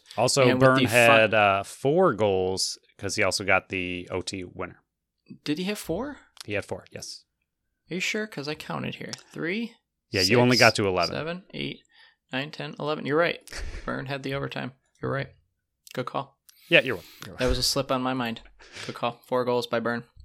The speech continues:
Speaker 1: No big deal.
Speaker 2: I can't count. You shouldn't let me do this. But, uh, yeah, <laughs> the preseason's over. We're looking forward to the regular season starting, and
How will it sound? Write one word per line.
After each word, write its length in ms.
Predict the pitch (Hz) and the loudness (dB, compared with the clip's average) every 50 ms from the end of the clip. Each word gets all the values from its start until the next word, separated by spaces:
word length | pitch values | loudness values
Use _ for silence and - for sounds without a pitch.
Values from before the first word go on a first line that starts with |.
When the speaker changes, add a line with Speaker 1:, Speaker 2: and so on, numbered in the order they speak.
| - _ _ _ _ _ _ _ - - | -20 _ _ _ _ _ _ _ -16 -12
Speaker 1:
No 60 | 92 | -10
big 160 | 87 98 - | -10 -10 -12
deal. 100 | - - - - - - - - - - - - | -14 -20 -20 -20 -20 -20 -20 -20 -20 -14 -10 -8
Speaker 2:
I 60 | 127 | -4
can't 200 | - 139 131 117 | -2 -2 -2 -2
count. 240 | - 117 110 - - _ _ _ - - - | -2 -4 -4 -6 -8 _ _ _ 0 0 4
You 80 | - 117 | 6 6
shouldn't 240 | - - 131 120 123 | 6 6 6 2 -2
let 80 | 117 | -6
me 80 | - 113 | -6 -6
do 140 | 110 117 117 | -6 -6 -4
this. 180 | 117 117 - | -4 -4 -4
But, 240 | - - 135 139 151 | 0 2 2 4 8
uh, 200 | 156 143 147 151 - | 8 8 8 8 8
yeah, 220 | 208 165 151 - - - | 8 8 8 8 4 -2
<laughs> 520 | - - 220 - - - - - - - | -4 -2 -2 -2 -2 -6 -12 -12 -4 0
the 80 | - 175 | 2 4
preseason's 640 | - - 262 285 - - 247 226 202 196 190 175 185 | 8 8 10 10 10 10 8 8 6 6 6 10 10
over. 440 | 170 165 165 165 170 170 165 160 | 12 12 12 12 12 12 12 10
We're 100 | 160 165 | 10 10
looking 240 | 170 180 175 - 175 | 10 10 8 6 4
forward 400 | 160 - 180 180 175 175 170 165 - | 4 6 8 10 10 10 10 8 4
to 280 | - 180 175 170 165 | 6 8 8 8 8
the 320 | 156 139 156 160 160 160 151 | 6 4 4 4 6 6 6
regular 400 | 147 147 151 151 156 160 156 147 | 8 8 8 8 8 8 6 6
season 320 | - - 165 151 143 143 | 6 4 2 2 2 0
starting, 480 | 135 - 156 147 147 151 151 151 147 127 | 2 4 6 6 6 6 4 0 0 2
and 340 | 135 139 139 139 139 135 | 6 6 8 8 6 4